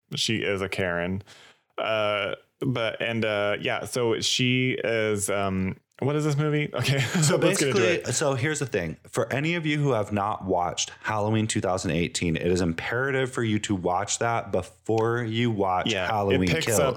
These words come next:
Speaker 1: up, because it picks up right where it left off,
Speaker 2: It
Speaker 1: by the way.
Speaker 2: literally starts within a twenty-four hour period. This is how these two movies play out.
Speaker 1: Yeah.
Speaker 2: Between this,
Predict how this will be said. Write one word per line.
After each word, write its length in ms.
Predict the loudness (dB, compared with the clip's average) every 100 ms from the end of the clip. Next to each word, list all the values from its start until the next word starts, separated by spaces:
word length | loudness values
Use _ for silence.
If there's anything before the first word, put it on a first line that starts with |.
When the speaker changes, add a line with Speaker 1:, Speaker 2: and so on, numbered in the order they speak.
| -6
Speaker 1:
up, 60 | -12 _
because 260 | -4 -2 -2
it 120 | -2
picks 260 | -4 -4 -4
up 140 | -4
right 400 | 0 2 2 0
where 260 | -2 0 0
it 60 | 0
left 300 | -2 -2 -2
off, 180 | 0 0
Speaker 2:
It 140 | 0
Speaker 1:
by 60 | 2
the 60 |
way. 100 | 4
Speaker 2:
literally 540 | 4 2 2 2 0 0
starts 600 | -2 -2 -2 0 -2 -2
within 220 | -2 0
a 80 | -2
twenty-four 680 | -2 0 0 2 0 0
hour 280 | 0 2 0
period. 680 | 0 -2 0 2 0 -2 -4
This 200 | -4 -2
is 120 | 0 -2
how 220 | -2 0
these 220 | 0 0
two 220 | 0 0
movies 360 | 2 2 2 0
play 280 | 0 2 2
out. 300 | -2 -8 -18 _ _ _ _
Speaker 1:
Yeah. 60 | -2
Speaker 2:
Between 420 | 2 2 2 -2 -6 -6
this, 340 | -2 0 -2